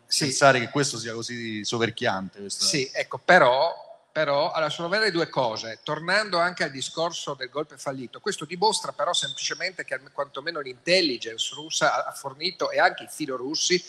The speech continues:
Speaker 1: probabilmente hanno fornito informazioni sbagliate, perché non era più il duemilaquattordici. Però io mi ricordo, eh, proprio fine febbraio,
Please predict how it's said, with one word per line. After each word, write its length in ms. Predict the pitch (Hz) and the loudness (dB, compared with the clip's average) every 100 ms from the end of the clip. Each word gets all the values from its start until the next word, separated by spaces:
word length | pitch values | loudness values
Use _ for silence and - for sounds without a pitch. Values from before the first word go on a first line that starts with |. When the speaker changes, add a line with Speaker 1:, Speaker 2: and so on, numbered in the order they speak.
| - | -10
Speaker 1:
probabilmente 520 | - 131 143 143 165 165 | 2 4 6 4 2 0
hanno 100 | 147 | 0
fornito 360 | 147 156 196 | -2 -2 -4
informazioni 500 | 147 127 127 - 190 | -4 -4 -2 0 0
sbagliate, 720 | 135 220 110 175 147 - - - _ _ | 0 0 6 8 6 2 -14 -20 _ _
perché 320 | - 139 - | -6 -2 0
non 160 | 196 156 | 0 4
era 200 | 147 180 | 6 6
più 140 | 131 | 2
il 40 | 147 | 2
duemilaquattordici. 1300 | 147 131 135 123 113 117 107 101 104 - - - - | 4 6 4 4 0 -2 -4 -8 -8 -8 -8 -16 0
Però 140 | 226 | 0
io 100 | 262 | 2
mi 120 | 139 | 0
ricordo, 760 | 135 - 247 202 123 113 113 - _ _ _ _ - | -2 6 8 8 4 -6 -6 -12 _ _ _ _ -8
eh, 240 | 131 143 143 143 143 | -4 -4 -6 -14 8
proprio 580 | 160 151 147 139 143 - | 8 8 4 4 2 -8
fine 240 | - 147 | -8 -6
febbraio, 1080 | - 135 123 143 151 147 143 139 143 _ | -6 -4 2 4 6 4 2 0 -2 _